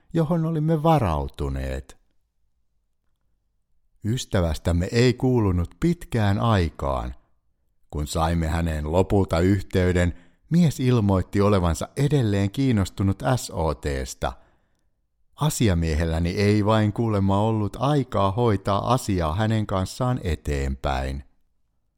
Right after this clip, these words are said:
Kaupantekovaiheessa ympärillä myllersi.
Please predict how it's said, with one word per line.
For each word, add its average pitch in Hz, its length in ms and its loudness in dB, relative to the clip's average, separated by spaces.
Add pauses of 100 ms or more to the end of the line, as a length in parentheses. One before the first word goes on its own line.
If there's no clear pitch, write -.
(1300)
Kaupantekovaiheessa 82 1500 0
ympärillä 110 720 2
myllersi. 71 1040 -4